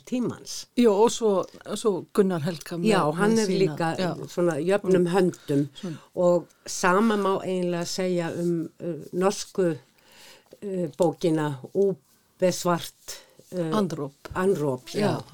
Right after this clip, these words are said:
Speaker 2: þessi, já.
Speaker 1: Geysilega sterk bók að mínu
Speaker 2: Ofboðslega
Speaker 1: mati.
Speaker 2: sterk bók og fjallar um, sem sé, eftirköst, skoðar eftirköst árásanna í Útey á unglinga í Noregi. Þetta er teiknimyndasaga,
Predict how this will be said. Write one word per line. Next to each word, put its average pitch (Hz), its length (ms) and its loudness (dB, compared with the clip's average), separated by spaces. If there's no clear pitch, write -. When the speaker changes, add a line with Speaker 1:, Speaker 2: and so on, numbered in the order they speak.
Speaker 2:
þessi, 156 300 -10
já. 135 160 -10
Speaker 1:
Geysilega 190 580 4
sterk - 420 -4
bók 151 220 0
að 139 160 6
mínu 131 160 2
Speaker 2:
Ofboðslega 131 120 2
Speaker 1:
mati. 120 180 -4
Speaker 2:
sterk - 300 -14
bók - 340 -8
og 202 140 -2
fjallar 202 400 0
um, 180 380 2
sem 175 220 -6
sé, 156 640 -4
eftirköst, - 760 -4
skoðar 220 320 4
eftirköst - 720 -4
árásanna 180 720 -4
í 190 100 4
Útey 180 540 0
á 196 180 -2
unglinga 190 640 0
í 196 160 0
Noregi. 196 540 0
Þetta - 140 -8
er 196 120 -6
teiknimyndasaga, 185 960 0